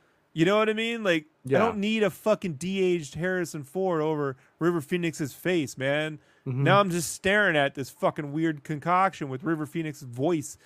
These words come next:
Speaker 1: coming
Speaker 2: Mm.
Speaker 1: out of a,
Speaker 2: Yeah, yeah,
Speaker 1: you
Speaker 2: yeah,
Speaker 1: know,
Speaker 2: that, that,
Speaker 1: like
Speaker 2: that thing. Well,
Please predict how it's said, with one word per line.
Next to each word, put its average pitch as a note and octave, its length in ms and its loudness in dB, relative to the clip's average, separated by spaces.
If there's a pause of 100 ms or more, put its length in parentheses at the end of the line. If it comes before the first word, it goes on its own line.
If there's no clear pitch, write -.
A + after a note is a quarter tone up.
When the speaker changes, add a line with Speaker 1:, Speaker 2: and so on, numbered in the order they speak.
(280)
Speaker 1:
coming D#3+ 280 -2
Speaker 2:
Mm. D#3 40 2
Speaker 1:
out D3+ 220 4
of B2+ 120 0
a, A#2 140 -6
Speaker 2:
Yeah, F#2+ 300 -2 (320)
yeah, A2+ 160 0
Speaker 1:
you - 80 0
Speaker 2:
yeah, E3 100 4
Speaker 1:
know, C#3+ 60 4
Speaker 2:
that, C3 240 4
that, C#3 60 0
Speaker 1:
like C3 80 4
Speaker 2:
that C#3 140 4
thing. C#3 240 -2 (320)
Well, D#3 160 8